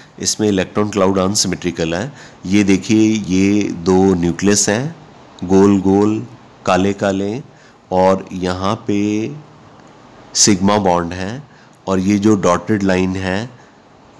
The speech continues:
कितनी बार बता दी कि ये क्या होती है, इंटर न्यूक्लियर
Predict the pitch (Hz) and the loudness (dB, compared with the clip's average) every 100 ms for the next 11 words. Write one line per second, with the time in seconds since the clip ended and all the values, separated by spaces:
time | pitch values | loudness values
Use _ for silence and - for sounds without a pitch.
0 | - - 120 120 131 127 117 107 101 92 | -6 -4 -2 2 2 2 2 0 -2 -2
1 | 85 82 87 95 - _ _ _ _ _ | -4 -4 -10 -14 -20 _ _ _ _ _
2 | 104 98 104 101 101 104 98 85 - 82 | -4 0 0 2 2 2 0 -4 -6 -8
3 | 80 80 - - - - - - 95 95 | -8 -10 -18 -20 -20 -20 -20 -4 0 0
4 | 95 - 113 127 151 - - - _ _ | 0 0 2 2 0 -8 -20 -20 _ _
5 | - - - - _ - - - - - | -20 -20 -20 -20 _ -20 -20 -20 -20 -20
6 | - - - - - - - - - - | -20 -20 -20 -20 -20 -20 -20 -20 -20 -20
7 | - - - - - 92 92 87 - 101 | -20 -20 -20 -20 -6 2 2 2 0 4
8 | 104 120 135 147 | 4 4 0 -6